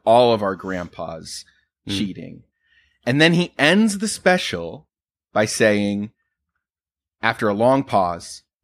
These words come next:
Speaker 1: "The only thing weirder than finding out your father has a second family is finding out you guys are that second family." And then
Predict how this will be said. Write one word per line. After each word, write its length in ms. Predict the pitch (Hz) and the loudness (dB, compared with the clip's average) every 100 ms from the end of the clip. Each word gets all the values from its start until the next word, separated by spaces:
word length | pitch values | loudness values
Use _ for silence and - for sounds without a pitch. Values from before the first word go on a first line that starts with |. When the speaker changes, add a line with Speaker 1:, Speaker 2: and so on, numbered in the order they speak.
| _ | _
Speaker 1:
"The 140 | 113 113 | -2 0
only 240 | 139 175 | 2 0
thing 280 | 170 196 156 | 0 0 2
weirder 340 | 127 131 131 127 | 2 4 4 2
than 160 | 107 | 0
finding 440 | - 117 127 147 135 | 0 2 2 2 2
out 160 | 120 113 | 0 -2
your 100 | 107 | -4
father 360 | 107 101 101 | 0 2 2
has 240 | 95 101 107 | 0 0 -2
a 60 | |
second 380 | - 110 107 95 | -2 -2 -2 -6
family 540 | - 87 82 82 - _ _ _ | -6 -6 -8 -14 -20 _ _ _
is 160 | - 107 | 0 2
finding 380 | - 117 120 113 | 4 6 6 4
out 240 | 107 104 | 2 0
you 180 | 98 123 | 2 2
guys 340 | 120 107 107 - - | 6 4 4 0 0
are 180 | 98 95 | 2 2
that 220 | - - | -4 -8
second 320 | - - - | -10 -12 -16
family." 440 | - - - - _ _ _ _ _ _ _ | -16 -18 -18 -20 _ _ _ _ _ _ _
And 220 | 117 123 | 2 4
then 420 | 135 151 147 143 | 6 6 6 2